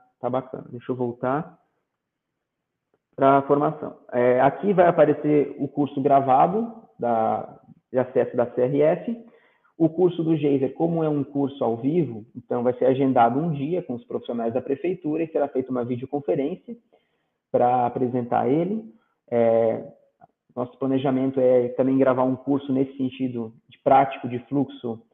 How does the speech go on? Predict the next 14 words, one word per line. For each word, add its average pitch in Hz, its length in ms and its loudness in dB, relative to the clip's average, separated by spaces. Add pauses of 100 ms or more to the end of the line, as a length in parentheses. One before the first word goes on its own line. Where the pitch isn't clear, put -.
(520)
é, 113 400 0
e 131 100 2
deixar 139 240 4
disponibilizado 131 680 2
aqui 135 240 -2
também, 151 240 -2
pra 139 140 -6
caso 120 220 -2
tiver 135 240 -2
dúvidas. 180 420 -4 (960)
Deixa 120 280 -12
eu - 140 -14 (1300)
abrir 117 340 -6
aqui. - 220 -12